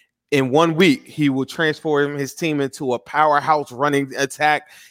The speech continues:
and Cam Newton only throws fifteen times. Like, you don't have a coach like that, and I've been preaching that the whole entire season. So,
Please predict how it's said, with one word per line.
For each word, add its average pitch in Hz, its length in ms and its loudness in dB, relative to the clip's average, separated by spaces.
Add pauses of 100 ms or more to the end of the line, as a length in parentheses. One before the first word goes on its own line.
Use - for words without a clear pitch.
and 135 160 -8
Cam 151 280 2
Newton 143 180 0
only 139 200 0
throws 131 280 -4
fifteen 139 300 -6
times. 120 320 -4
Like, 120 240 0
you 135 100 -4
don't 147 180 -2
have 165 220 2
a 151 80 0
coach 135 280 -4
like 123 160 0
that, 127 160 2
and 131 100 -2
I've 120 80 -2
been 127 140 -4
preaching 165 420 -2
that 127 220 0 (260)
the 123 140 -2
whole 147 180 4
entire 131 320 2
season. 135 460 0
So, 123 400 2